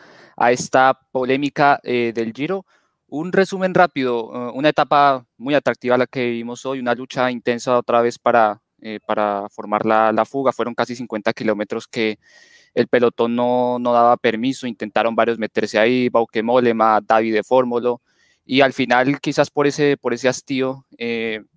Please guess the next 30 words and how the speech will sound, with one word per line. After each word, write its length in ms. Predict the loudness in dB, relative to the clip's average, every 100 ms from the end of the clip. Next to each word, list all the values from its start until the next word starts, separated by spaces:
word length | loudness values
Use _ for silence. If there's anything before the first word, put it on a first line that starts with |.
| _ -18 _ _ -8
de, 280 | 0 2 4
ya 120 | 4
de 80 | 4
tanto 260 | 0 -2
intento, 380 | -6 -4 -4 -6
pues 160 | -10 -10
se 160 | -4 -4
acabó 320 | 0 -2 -2
fugando 520 | 0 2 2 0 0
gente, 420 | -2 -2 -2 -4 -6 _ _ -4
pues, 180 | -2
de 80 | -2
un 140 | -2 0
menor 300 | 0 0 -2
nivel, 340 | 0 0 -2 _ -8
eh, 260 | -4 -4 -6
que 340 | -4 -4 -6 _ _ _ _
de 220 | _ -2 -2
pronto 240 | -4 -4
no 80 | -4
se 100 | 0
preveía 460 | 2 4 4 4
que 100 | 0
estuvieran 420 | -6 -6 -2 -2 0
participando 560 | -4 -4 -4 -2 -2
en 60 | -4
la 60 |
escapada 480 | -4 -4 2 4 6
de 100 | 4
hoy, 200 | 2 -2